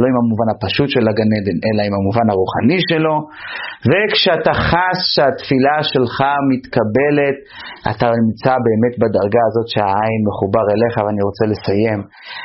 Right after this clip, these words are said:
מספרים בגמרא במסכת ברכות, הלל הזקן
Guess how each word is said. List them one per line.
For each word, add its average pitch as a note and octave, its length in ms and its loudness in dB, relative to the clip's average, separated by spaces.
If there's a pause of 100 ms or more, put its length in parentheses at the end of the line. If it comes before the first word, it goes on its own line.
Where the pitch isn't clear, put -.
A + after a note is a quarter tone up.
(240)
מספרים B2+ 560 0 (720)
בגמרא A2+ 540 2
במסכת G#2+ 580 0
ברכות, G#2 440 -2 (920)
הלל C3 420 2 (540)
הזקן G#2+ 480 0